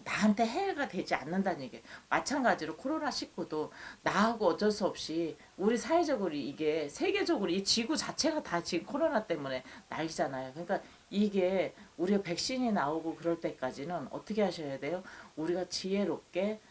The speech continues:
내가 함께 가되 내가 조-, 지키면서 가면은 된다라고 생각을 하시면 되죠. 그래서 그렇게들 생각하시면은 괜찮을 거예요. 그래서 그동안에 되게 힘들으셨던 분들도,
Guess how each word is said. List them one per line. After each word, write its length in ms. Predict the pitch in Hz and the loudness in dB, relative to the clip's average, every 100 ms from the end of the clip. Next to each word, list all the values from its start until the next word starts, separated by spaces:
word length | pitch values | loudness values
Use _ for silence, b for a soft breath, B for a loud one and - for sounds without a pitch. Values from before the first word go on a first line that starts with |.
| B - | B -6
내가 320 | 139 147 185 | -4 0 -2
함께 420 | 196 359 - 370 | -2 -8 0 0
가되 480 | - 151 - 139 120 | 0 -2 -2 -4 -4
내가 460 | 107 151 151 151 190 | -2 0 2 0 -2
조-, 220 | - 196 | -4 -2
지키면서 640 | - 226 - 269 262 214 202 | -2 -4 0 0 0 0 -2
가면은 680 | - 147 147 139 160 165 - B B | -4 -4 -4 -2 -4 -6 -10 B B
된다라고 520 | - 156 180 196 160 143 | -6 -4 0 0 0 -4
생각을 420 | 190 196 151 156 | -4 -4 -4 -6
하시면 380 | 196 254 202 165 | -6 -2 -2 -2
되죠. 320 | 123 147 165 B B | -4 -4 -6 B B
그래서 260 | - 160 147 B B B - | -6 -4 -4 B B B -4
그렇게들 440 | 202 214 226 185 | 0 2 0 0
생각하시면은 800 | 185 220 214 185 160 147 135 131 | -2 -2 -2 -4 -6 -6 -8 -8
괜찮을 400 | 147 143 180 175 | -10 -8 -8 -6
거예요. 140 | 139 135 | -4 -4
그래서 160 | 180 | -4
그동안에 460 | 185 190 226 220 202 | 0 2 4 4 2
되게 260 | 165 170 202 | 0 0 0
힘들으셨던 800 | 294 311 262 - 190 - 151 143 | 0 -2 -4 -4 -6 -4 -8 -6
분들도, 580 | 143 139 135 214 202 | -6 -8 -2 0 0